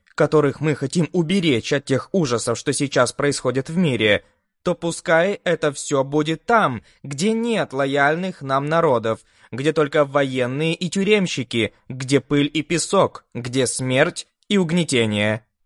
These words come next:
«Непременно, о юная леди!» склонил профессор в этот раз только голову,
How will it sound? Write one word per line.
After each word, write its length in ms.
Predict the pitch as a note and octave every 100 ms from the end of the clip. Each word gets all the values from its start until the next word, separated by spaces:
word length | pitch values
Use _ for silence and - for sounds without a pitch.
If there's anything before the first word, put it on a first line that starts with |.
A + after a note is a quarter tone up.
| _ -
«Непременно, 1800 | B2 A3+ C4 A3+ A3+ B3+ B3+ B3+ B3+ B3+ B3 A3+ F#3+ F3+ D#3 C#3+ C3+ B2+
о 420 | F3+ F#3+ G3 F#3 F3
юная 600 | D#3 D#3 D3 C#3 C#3 C3+
леди!» 760 | C3 C3+ B2 G#2 F#2 E2 D#2 - _ _
склонил 520 | - - A#2 G#2 G#2+
профессор 600 | G2 G2 F#2 A2 - F#2+
в 80 | E2+
этот 300 | F#2+ F2+ -
раз 240 | G#2 A#2
только 340 | - B2+ B2+ E3
голову, 720 | C#3+ A#2+ A2 G2+ G2 G2